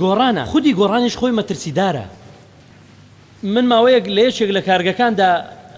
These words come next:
خەریک بوو میشمە کرد. بە کرێکارەکان مەوت دەمامک بکەن. ئەیانوت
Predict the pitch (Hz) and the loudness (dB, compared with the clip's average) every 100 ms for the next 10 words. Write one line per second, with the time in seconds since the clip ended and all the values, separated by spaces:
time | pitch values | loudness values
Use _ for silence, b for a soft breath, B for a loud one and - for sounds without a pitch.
0 | - - 180 220 190 214 233 170 131 117 | -16 -4 -2 -2 -2 -2 -2 -2 -6 -6
1 | 101 - - - - - - - 135 170 | -12 -14 -20 -20 -20 -20 -20 -8 -4 -2
2 | 202 208 220 214 285 294 247 285 190 185 | 0 0 2 2 0 0 0 -2 -4 -4
3 | 190 226 302 - 143 98 - - - - | 0 0 -2 -4 -6 -6 -10 -20 -20 -20
4 | - - - - - - - - - - | -20 -20 -20 -20 -20 -20 -20 -20 -20 -20
5 | - - - - - - - - - - | -20 -20 -20 -20 -20 -20 -20 -20 -20 -20
6 | - - - - - - - 180 208 226 | -20 -20 -20 -20 -20 -20 -6 0 2 2
7 | 285 | 0